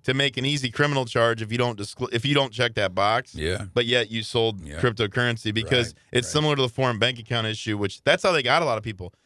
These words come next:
Speaker 2: Huh.
Speaker 1: They've prosecuted people based on not so much ta-, evading taxes through foreign accounts, but through making false statements on the tax return by
Speaker 2: Yeah.
Speaker 1: saying, "No, I don't have foreign accounts."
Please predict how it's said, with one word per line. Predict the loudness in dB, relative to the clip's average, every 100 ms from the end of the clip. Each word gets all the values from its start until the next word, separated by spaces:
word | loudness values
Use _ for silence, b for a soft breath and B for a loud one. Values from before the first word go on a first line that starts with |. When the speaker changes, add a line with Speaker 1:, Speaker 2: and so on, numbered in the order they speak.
| _ -2
Speaker 2:
Huh. |
Speaker 1:
They've | 0 0
prosecuted | 4 4 2 -2 -4 -2
people | -2 0
based | 0 0 0
on | 0 2 0 -4 _ _ 2
not | 2 4
so | 2
much | 2 0 -4 -20 _ -2
ta-, | 2 2 0 -4
evading | 0 0 0 -2
taxes | 0 2 2 -2 -4
through | -4 -2
foreign | -2 -2
accounts, | -2 -2 -2 -4 -12 _ _ -2
but | 0 0
through | 0
making | 2 2 0 -2
false | 0 0 0
statements | -2 -2 0 -4 -6 -12 -4
on | 0 0 0 -4 -10 _ _
the | -2
tax | 2 2 2 -2
return | -10 -8 -4
by | -2
Speaker 2:
Yeah. | 0
Speaker 1:
saying, | -2 -4 -2
"No, | 2 2 0
I | -2
don't | -2
have | -4 -6
foreign | -6 -6
accounts." | -4 -4 -4